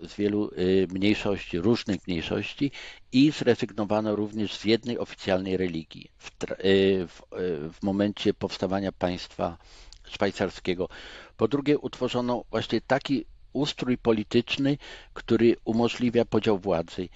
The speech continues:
na katolików i protestantów, między,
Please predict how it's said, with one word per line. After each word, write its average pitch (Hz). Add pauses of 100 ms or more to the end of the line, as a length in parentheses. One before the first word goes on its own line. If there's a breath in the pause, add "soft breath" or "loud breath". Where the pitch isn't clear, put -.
(320 loud breath)
na -
katolików 113
i 104
protestantów, 107 (480)
między, 104